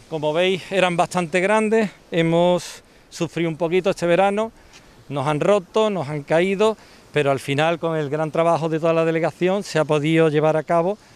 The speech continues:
lo que era su función. Hoy hago esta retirada simbólica,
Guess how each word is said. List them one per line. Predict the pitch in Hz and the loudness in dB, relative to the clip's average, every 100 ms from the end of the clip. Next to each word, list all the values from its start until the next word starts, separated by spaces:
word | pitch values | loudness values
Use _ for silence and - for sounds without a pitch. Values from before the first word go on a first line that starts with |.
| - - | -20 -14
lo | 131 135 | -6 -4
que | 143 | -2
era | 143 | -4
su | 127 135 | -4 -10
función. | 127 120 120 104 - - - - - | -10 -10 -8 -10 -12 -20 -20 -12 0
Hoy | 170 175 | 2 4
hago | 175 170 175 175 180 _ _ | 2 0 0 -2 -4 _ _
esta | 156 - 156 | -8 -4 -2
retirada | 160 165 185 180 | -2 0 0 0
simbólica, | - 170 196 196 185 214 | -2 -2 0 0 -2 -2